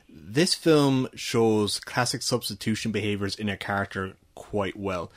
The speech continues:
It shows that, it shows Sai's character replacing his family with the idea of another which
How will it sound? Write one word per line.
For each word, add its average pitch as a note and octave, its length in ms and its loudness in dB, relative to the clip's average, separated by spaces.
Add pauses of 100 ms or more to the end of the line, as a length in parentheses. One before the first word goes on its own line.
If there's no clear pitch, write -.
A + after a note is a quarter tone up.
(260)
It G#2 160 -8
shows D3 460 6
that, B2+ 220 0 (420)
it A2+ 160 -2
shows D3 580 4 (300)
Sai's A#2 480 2
character G2+ 320 -2
replacing B2+ 580 0
his A#2 220 -6
family A2+ 580 0
with G#2 220 -4 (180)
the G#2 260 0
idea A2 460 2
of G#2+ 240 0
another G#2 500 0
which - 460 -4